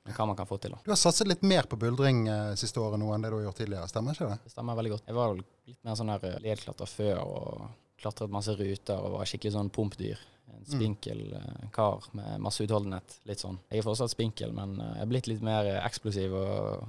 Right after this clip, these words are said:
Speaker 1: blitt litt sterkere i grepsstyrken. Så jeg har jo drevet med buldring i to år cirka. Jeg vil si at jeg har konvertert litt til å bli en buldrer på en måte. Jeg har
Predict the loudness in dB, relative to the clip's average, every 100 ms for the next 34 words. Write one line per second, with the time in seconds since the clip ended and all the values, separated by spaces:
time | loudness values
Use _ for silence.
0 | -4 -4 -2 -2 0 -4 -2 -2 0 0
1 | 0 -2 -2 -2 0 0 0 -4 -4 -8
2 | -4 2 2 4 2 2 0 2 0 0
3 | 2 2 0 -6 -10 -12 _ _ _ -6
4 | -2 -2 -2 0 0 -2 -8 -2 0 0
5 | 0 0 -2 -4 -4 -4 0 0 2 0
6 | 0 0 -2 -2 -4 -4 -2 -2 -4